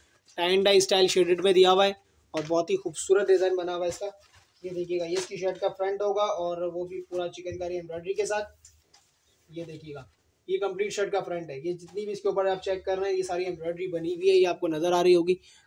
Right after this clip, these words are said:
नहीं तो मैं आपको दोबारा से एक zooming पे एक view दे देता हूँ। ये complete embroidery, चिकनकारी embroidery का shirt का front आएगा ये इसका। इसी तरीके से ये check करेंगे तो ये इसकी back side और ये इसकी आ गई sleeves।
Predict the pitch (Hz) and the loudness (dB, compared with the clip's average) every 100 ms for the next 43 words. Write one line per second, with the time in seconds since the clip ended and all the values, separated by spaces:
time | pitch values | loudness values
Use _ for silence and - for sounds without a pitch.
0 | _ 165 160 175 170 175 165 160 160 180 | _ -2 2 2 2 2 2 2 4 4
1 | 175 185 160 170 175 170 170 156 175 165 | 4 2 2 2 4 4 2 4 4 6
2 | 170 165 190 - _ _ _ 190 190 170 | 2 2 -2 -4 _ _ _ -2 -2 -2
3 | 220 208 196 175 165 151 180 185 196 196 | 0 0 0 -2 -4 -8 -6 -2 2 2
4 | 185 185 185 185 175 170 180 175 175 180 | 2 -2 -4 -4 -6 -8 -10 -8 -8 -6
5 | 190 196 202 214 214 226 226 _ _ _ | -6 -4 -4 -4 -4 -8 -8 _ _ _
6 | _ _ _ _ _ _ _ _ _ _ | _ _ _ _ _ _ _ _ _ _
7 | _ _ _ - - 220 208 220 202 202 | _ _ _ -20 -6 0 2 2 0 4
8 | 202 196 202 202 196 196 202 190 185 - | 2 2 -2 -2 -2 0 0 2 2 0
9 | 196 170 170 196 202 202 _ _ _ _ | -4 -6 -8 -2 -2 -4 _ _ _ _
10 | _ _ _ _ _ 165 165 175 175 180 | _ _ _ _ _ -10 -6 -6 -6 -6
11 | 170 196 190 - 190 190 202 - 175 156 | -2 -2 -2 -4 -4 -2 -4 -6 -10 -10